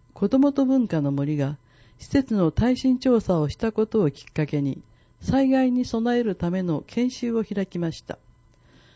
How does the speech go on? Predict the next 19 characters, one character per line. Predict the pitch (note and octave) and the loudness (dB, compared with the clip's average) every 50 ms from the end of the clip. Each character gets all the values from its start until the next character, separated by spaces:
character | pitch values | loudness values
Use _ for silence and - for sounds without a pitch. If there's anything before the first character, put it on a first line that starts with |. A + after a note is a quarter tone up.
| _ - _ _ _ _ - | _ -20 _ _ _ _ 0
防 | G#3 C4 C4+ | 2 2 2
災 | - C#4 C#4 C#4 C4 | 4 4 4 4 2
講 | - - C4 B3 | 0 2 2 2
座 | G3 D#3 D#3 D3 | 4 4 2 2
で | C#3+ D#3 | 2 2
は、 | C#3 B2+ - - - _ _ _ _ _ | 2 2 0 -2 -6 _ _ _ _ _
役 | - F3 F#3 - - A#3 G#3 | -6 -6 -6 -4 -4 -4 -2
場、 | G#3 G3+ G3 - _ _ _ _ _ - | -2 -2 -2 -4 _ _ _ _ _ -6
町 | - C4 C4+ C#4 | 0 2 2 4
民 | C4 C4 C4 C4 B3 - A3 | 4 4 4 4 2 0 -2
安 | A#3+ A#3+ A3+ | -2 -2 -2
全 | A3 B3 A#3+ A#3 A3 | -2 -2 -2 -2 -4
課 | - A3 | -4 -2
に | A3 G#3+ G#3+ G#3 G3+ _ _ _ _ _ - - | -2 -2 -4 -4 -8 _ _ _ _ _ -12 -4
地 | - D#4 D4+ | 2 2 2
域 | C4 C4 - G3 | 2 2 0 -2
の | F3+ D#3 D3 - - - | 0 0 0 -2 -4 -2
災 | - - F#3 F#3 F#3 F3+ | -2 0 0 0 0 0
害、 | F3 F3+ E3+ E3 - | 0 0 0 -2 -4